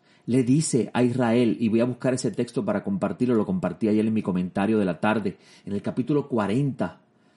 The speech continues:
de, de, de Isaías. Vamos a ver que en esa sección que se lee luego de, del nueve de Av, el, el, el profeta está diciendo, "Consuela, consuela a mi pueblo", pero dice unas palabras dentro de ese texto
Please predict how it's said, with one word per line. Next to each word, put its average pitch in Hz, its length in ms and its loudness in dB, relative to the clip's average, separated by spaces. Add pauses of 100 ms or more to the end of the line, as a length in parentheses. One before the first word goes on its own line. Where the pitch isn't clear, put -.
(240)
de, 104 560 0
de, 95 640 0 (120)
de 104 240 0
Isaías. 110 720 0 (280)
Vamos 127 300 -2
a 120 80 0
ver 127 240 2
que 113 260 0
en 101 120 0
esa 104 200 -2
sección 120 440 -2
que - 100 -2
se 104 160 0
lee 104 260 4
luego 110 540 2 (320)
de, 92 600 -2
del 95 220 0
nueve 107 220 4
de 113 180 2
Av, 117 240 2 (580)
el, 107 420 0
el, 98 480 0
el 101 140 -2
profeta 117 800 -2
está 107 300 -4
diciendo, 120 460 0
"Consuela, 143 540 2
consuela 131 340 0
a 135 40 0
mi 131 100 0
pueblo", 135 440 2
pero 107 180 0
dice 131 240 -2
unas 156 140 -2
palabras 131 460 -2
dentro 131 320 0
de 131 80 2
ese 123 160 -2
texto 131 440 -4